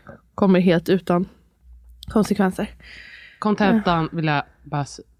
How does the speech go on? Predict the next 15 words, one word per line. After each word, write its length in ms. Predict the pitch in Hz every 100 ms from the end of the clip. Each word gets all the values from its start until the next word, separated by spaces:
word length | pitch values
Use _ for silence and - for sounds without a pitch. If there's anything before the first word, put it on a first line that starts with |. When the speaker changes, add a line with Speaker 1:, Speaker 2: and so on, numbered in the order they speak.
| _ _
Speaker 2:
poängtera 420 | 156 147 151 143
att 120 | 135
det 220 | 156 -
är 160 | 156 143
sällan 640 | - - 170 147 139 120
att 120 | 127 -
det 160 | 131
är 60 | 127
något 220 | 135 135
fel 480 | - - 143 131 127 -
på 100 | 131
din 480 | 127 131 123 120 127 -
kropp. 300 | 139 - - - - - - - - - - _ _ _ _ _ -
Speaker 1:
Ja. 120 | 214
Speaker 2:
Liksom. 300 | - - -